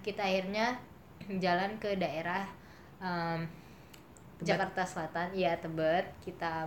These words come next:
Speaker 1: mau beli makan, akhirnya udah beli makan segala macam. Kita balik, dan di, eh, di jalan balik itu gue ngerasa, gak tahu kenapa gue tuh gak nyaman, gue deg-degan, gue tuh ngerasa kayak,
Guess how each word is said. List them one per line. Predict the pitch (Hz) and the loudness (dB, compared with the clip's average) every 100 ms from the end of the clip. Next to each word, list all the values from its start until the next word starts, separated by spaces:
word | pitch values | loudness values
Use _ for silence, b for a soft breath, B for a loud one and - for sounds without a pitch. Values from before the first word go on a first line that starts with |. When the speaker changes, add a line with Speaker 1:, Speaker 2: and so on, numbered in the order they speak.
| 170 | -2
Speaker 1:
mau | 160 160 | -2 -2
beli | 170 165 170 | -2 -4 -4
makan, | 165 - 180 208 | -8 -2 -2 0
akhirnya | 185 170 175 175 185 | -2 -2 -4 -2 -2
udah | 175 170 | 0 0
beli | 175 | -2
makan | 170 - 185 - | -4 -6 -8 -4
segala | 170 156 | -2 -2
macam. | 160 165 - 233 311 - b b b b b - - - - b b b | -4 -6 -2 0 -2 -6 b b b b b -20 -20 -18 -16 b b b
Kita | - 180 220 247 | -6 0 2 6
balik, | 226 262 214 196 - - 196 | 8 10 8 2 -4 -6 2
dan | 190 190 | 2 2
di, | 190 196 - - | 2 2 0 -4
eh, | 196 190 190 | 0 2 2
di | 185 | 2
jalan | 185 196 202 | 4 4 4
balik | 202 202 208 214 | 4 4 2 -2
itu | 302 | 0
gue | 254 330 | 4 4
ngerasa, | 302 220 208 311 311 - - - | 4 2 0 0 -2 -4 -16 0
gak | 220 226 | 2 4
tahu | 247 311 | 6 6
kenapa | 285 240 214 285 262 | 6 4 4 6 6
gue | 226 247 | 6 4
tuh | 302 254 | 2 2
gak | 190 | 2
nyaman, | 190 160 175 208 262 233 | 2 2 4 4 6 8
gue | 226 | 8
deg-degan, | 196 214 185 208 - - 190 226 285 - B B - | 6 4 2 2 -2 2 8 8 6 -2 B B -4
gue | 226 226 | -2 0
tuh | 277 | 0
ngerasa | 269 226 208 214 233 | 2 2 2 2 0
kayak, | 220 220 214 190 | 2 4 6 4